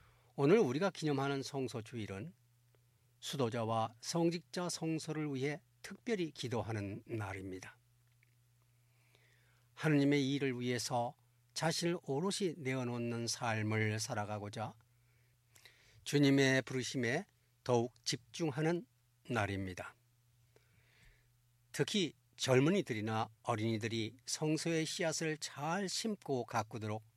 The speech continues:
함께 기도하고 다독여주는 날입니다. 이러한 성소는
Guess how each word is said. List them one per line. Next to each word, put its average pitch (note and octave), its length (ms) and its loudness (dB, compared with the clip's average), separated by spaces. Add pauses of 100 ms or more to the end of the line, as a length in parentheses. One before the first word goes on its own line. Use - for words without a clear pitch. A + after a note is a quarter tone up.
(480)
함께 A#2 840 -4
기도하고 D#3 640 0 (640)
다독여주는 B2 880 -2
날입니다. G2+ 840 -4 (2000)
이러한 F#3+ 380 4
성소는 C3 760 -2